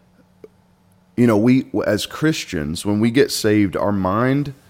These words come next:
is enlightened. Our spirit begins to live, is reborn, regenerated. We begin to live brand new, and our spirit is regenerated,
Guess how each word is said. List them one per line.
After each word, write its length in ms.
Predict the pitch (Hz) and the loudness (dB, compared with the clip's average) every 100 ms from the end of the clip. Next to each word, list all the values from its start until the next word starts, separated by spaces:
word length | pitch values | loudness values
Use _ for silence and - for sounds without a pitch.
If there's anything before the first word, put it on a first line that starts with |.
| _ | _
is 220 | 90 107 95 | -2 -2 0
enlightened. 840 | 95 92 95 107 - 87 82 - - _ _ _ _ _ | -2 0 2 2 0 -8 -8 -10 -20 _ _ _ _ _
Our 100 | 95 | -8
spirit 800 | - - 123 123 107 - - - | -6 -2 2 2 2 -2 -10 -10
begins 580 | 101 92 101 98 92 - | -8 -4 -2 -2 -4 -8
to 420 | - 101 92 92 | -6 -4 -2 -4
live, 640 | 90 104 104 85 85 - _ _ _ _ _ | -2 0 2 2 -4 -12 _ _ _ _ _
is 220 | 95 80 | -8 -4
reborn, 540 | 95 117 110 101 92 | 0 0 0 -2 -2
regenerated. 640 | 92 113 101 104 98 95 92 | -2 -4 -2 -2 -2 -2 -2
We 100 | 104 | -4
begin 300 | 101 95 101 | -4 -4 -4
to 80 | 95 | -2
live 340 | 98 101 78 | 0 0 -2
brand 320 | 90 92 90 | -4 -4 -4
new, 240 | 92 87 85 _ - _ _ | -4 -4 -8 _ -20 _ _
and 100 | 87 | -6
our 120 | 90 | -6
spirit 460 | - - - 151 117 | -6 -6 0 2 2
is 160 | 95 87 | 0 -4
regenerated, 800 | 90 87 82 80 78 82 92 | -6 -4 -6 -4 -6 -6 -8